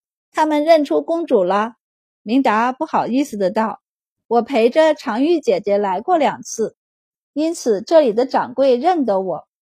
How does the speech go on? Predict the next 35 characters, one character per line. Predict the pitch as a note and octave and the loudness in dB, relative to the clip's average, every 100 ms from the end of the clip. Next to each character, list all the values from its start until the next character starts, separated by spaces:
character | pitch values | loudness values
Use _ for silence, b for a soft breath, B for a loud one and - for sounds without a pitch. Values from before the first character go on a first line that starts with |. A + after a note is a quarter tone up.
| _ _ _ | _ _ _
九 | A3 | -2
福 | G#3 D#4 | 0 2
楼 | C#4+ A3+ C4 | 4 4 2
是 | - C#4+ | -2 -6
新 | - D#4 | -6 -8
开 | - D#4+ D4+ | -2 0 0
的 | A#3+ | -2
酒 | F3+ G#2 | -4 -6
楼， | D3+ F#3+ - _ _ _ | -6 -6 -10 _ _ _
才 | - A3+ A3+ | -8 -2 0
开 | C4+ D#4+ D#4 | 0 -2 2
张 | D#4 D#4 | 2 2
没 | C#4 C4+ | 0 2
两 | B3 E3 | 0 0
天， | - G#3 A3+ - _ _ _ | -2 -2 -4 -14 _ _ _
常 | - A#3+ E4 | 0 0 2
玉 | D#4 | 0
公 | A3+ B3 A#3+ | 0 -2 -2
主 | F3+ - _ - | -4 -6 _ -2
就 | C#4 | 2
来 | A#3+ G3 B3 | 4 2 0
吃 | - D4 | -4 -4
了， | C#4+ F#3 - _ _ _ _ | -2 -4 -6 _ _ _ _
吃 | - E4 | -4 2
过 | D#4 | 4
一 | A3+ | 2
次 | A#3+ C4+ A#3+ | 0 -4 -2
觉 | G#3 | -2
得 | A3+ | -2
不 | B3 G#3 | -2 -4
错， | - C4+ - - _ _ _ | -2 -2 -4 -12 _ _ _
而 | A3 C#4 | -2 0
那 | D#4 C#4+ | 2 0
一 | A#3 | -2
次 | - A#3+ - | -4 -6 -6